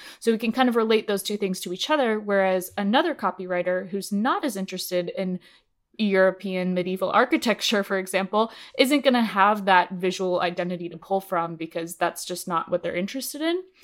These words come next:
So I think you can get really specific, like Sarah was saying with her brides and grooms or couples that she's working with, get specific to what their interests are and find ways to weave that into the experience they're looking for.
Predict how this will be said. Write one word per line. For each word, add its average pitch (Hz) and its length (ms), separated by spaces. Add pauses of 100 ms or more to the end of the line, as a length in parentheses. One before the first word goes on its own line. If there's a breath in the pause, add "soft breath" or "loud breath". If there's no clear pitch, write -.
(240 loud breath)
So 262 100
I 247 60
think 294 220
you 302 80
can 285 380
get 247 240 (100)
really 240 320
specific, 220 580
like 196 140
Sarah 285 320
was 196 160
saying 190 340
with 185 240
her 185 400 (380 soft breath)
brides 208 420
and 185 180
grooms 208 400 (180)
or 185 180
couples 220 380
that 202 140
she's 202 200
working 226 320
with, 180 240 (340 loud breath)
get 277 220
specific 233 560
to 226 80
what 196 140
their - 120
interests 277 380
are 302 180
and 226 160
find 196 380
ways 185 320
to 190 120
weave 185 320
that 185 320
into 190 880
the 180 160
experience 190 840
they're - 160
looking - 280
for. - 340